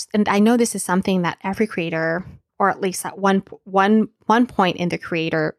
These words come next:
journey, right? Should we focus on less produced content or more produced content? So I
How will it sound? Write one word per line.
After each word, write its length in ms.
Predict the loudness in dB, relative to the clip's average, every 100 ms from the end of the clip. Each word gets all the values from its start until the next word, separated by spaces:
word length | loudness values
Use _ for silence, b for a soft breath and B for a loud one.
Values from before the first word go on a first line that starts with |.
| _ -8
journey, 300 | -4 -2 -2
right? 280 | -2 -4 -6 B B B B B
Should 200 | 0 2
we 160 | 2
focus 460 | 2 0 2 0 0
on 200 | 0 2
less 240 | 2 0 -2
produced 420 | -2 0 0 0
content 420 | 2 2 2 0
or 120 | 0 0
more 300 | 0 0 -2
produced 400 | -4 -4 -6 -8
content? 520 | -10 -8 -6 -8 -8
So 360 | -2 0 0 -4
I 200 | -4